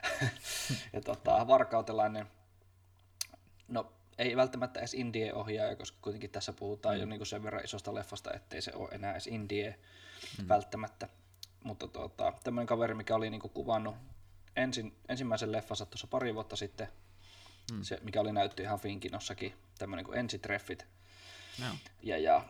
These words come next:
Speaker 1: sitten
Speaker 2: Kuulostaa jotenkin tutulta, mutta joo.
Speaker 1: Joo, se on voinut sattua jossain vastaan. Niin tota, oli kuvannut tämmösen, ja nyt, nyt on tämmönen uusi prokkis kuin Insight, missä niinku puolet näyttelijöistä on Losista, ja
Speaker 2: Joo.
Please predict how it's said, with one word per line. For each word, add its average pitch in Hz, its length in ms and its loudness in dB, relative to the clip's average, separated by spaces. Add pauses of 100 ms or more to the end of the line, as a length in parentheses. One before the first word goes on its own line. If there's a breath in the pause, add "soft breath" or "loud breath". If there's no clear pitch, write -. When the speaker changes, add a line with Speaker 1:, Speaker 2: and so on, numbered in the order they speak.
(280)
Speaker 1:
sitten 110 220 -6
Speaker 2:
Kuulostaa 98 340 0
jotenkin 95 320 0
tutulta, 95 400 -4
mutta 92 200 -8
joo. 101 80 4 (120)
Speaker 1:
Joo, 90 60 -4 (100)
se - 100 -4
on 120 80 -6
voinut 113 200 2
sattua - 380 -2
jossain 101 320 -4
vastaan. - 480 -2 (800 soft breath)
Niin 104 160 -6
tota, - 480 0 (800)
oli 123 120 4
kuvannut 117 320 2
tämmösen, 127 380 2
ja 110 80 2
nyt, - 380 -6
nyt 113 200 -2
on 113 120 0
tämmönen 107 280 -4
uusi 110 200 -2
prokkis - 460 -6
kuin - 300 -10
Insight, 104 540 -2
missä 104 240 -4
niinku 98 180 -8
puolet 107 280 0
näyttelijöistä 95 680 0
on - 140 -2
Losista, - 480 -2
ja - 140 0 (880)
Speaker 2:
Joo. 107 160 -6